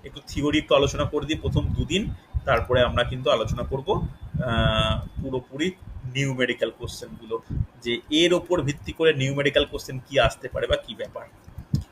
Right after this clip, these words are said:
দেখো, বহুভুজ দিয়ে কিন্তু প্রচুর কোশ্চেন আছে, প্রচুর কোশ্চেন বহুভুজ থেকে আসতে লক্ষ্য করা যায়। দেখো,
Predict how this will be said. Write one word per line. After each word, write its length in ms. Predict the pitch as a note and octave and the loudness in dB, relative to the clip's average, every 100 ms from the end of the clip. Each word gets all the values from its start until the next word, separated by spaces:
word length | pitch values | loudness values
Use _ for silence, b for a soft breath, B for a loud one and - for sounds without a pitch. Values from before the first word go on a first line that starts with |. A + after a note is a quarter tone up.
| - _ - | -20 _ -10
দেখো, 180 | B2 A#2+ | -6 -6
বহুভুজ 760 | - E3 G3 B3+ A#3 B3+ G#3+ | 0 4 4 4 4 2 0
দিয়ে 180 | G3+ B3+ | 0 0
কিন্তু 300 | B3 B3+ C4 | 0 -2 -4
প্রচুর 540 | - F#3 D#3+ - C4 C#4 | -4 -4 -4 0 0 0
কোশ্চেন 380 | A#2+ - G#2+ | -4 -10 -10
আছে, 180 | G#2 - - - - - - | -8 -8 -10 -14 -20 -20 -10
প্রচুর 440 | F3 F#3 F#3 A#3+ - | -2 -2 0 -2 0
কোশ্চেন 320 | D3+ - D3 | -2 0 0
বহুভুজ 380 | B2 B2 A#2+ - | 2 2 0 -2
থেকে 160 | C3+ | 0
আসতে 160 | A2+ - | 0 0
লক্ষ্য 260 | - - | -4 -2
করা 120 | G#2+ G#2 | -2 0
যায়। 140 | A2 - B B - - | 0 -2 B B -8 -4
দেখো, 460 | B2+ - - - | -4 -4 -20 -20